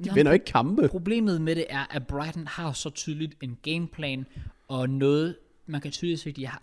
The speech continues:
Speaker 2: der er noget, de gerne vil udføre, noget, som de ved kan fungere, men de har ikke kvaliteten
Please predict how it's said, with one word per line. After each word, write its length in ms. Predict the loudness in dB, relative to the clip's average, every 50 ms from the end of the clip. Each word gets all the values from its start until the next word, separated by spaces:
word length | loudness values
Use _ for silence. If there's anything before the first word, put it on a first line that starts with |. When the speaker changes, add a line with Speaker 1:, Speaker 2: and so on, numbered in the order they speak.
| -10 _
Speaker 2:
der 60 | -4 -2
er 40 | 0
noget, 160 | 0 0 0
de 40 | 0
gerne 140 | 0 0 0
vil 100 | 0 0
udføre, 500 | 0 0 0 0 0 -2 -2 -2 -2 -4 -4
noget, 280 | 0 2 4 4 4 2
som 140 | -2 -4 -4
de 120 | -2 0
ved 160 | 0 0 0
kan 180 | 0 -2 -4 -2
fungere, 400 | -2 -4 -2 0 0 0 0 -2 -6 _ -20 -20 -20 _ _ -8
men 380 | -4 -2 0 0 0 0 -2 -6 -8 _ _ -20 -14 -10
de 120 | -10 -8
har 540 | -8 -8 -8 -4 -2 -2 -2 -2 -4 -10 -12 -10
ikke 180 | -10 -8 -8
kvaliteten 640 | -6 -6 -4 -4 -4 -6 -4 -4 -4 -4 -4 -10 -12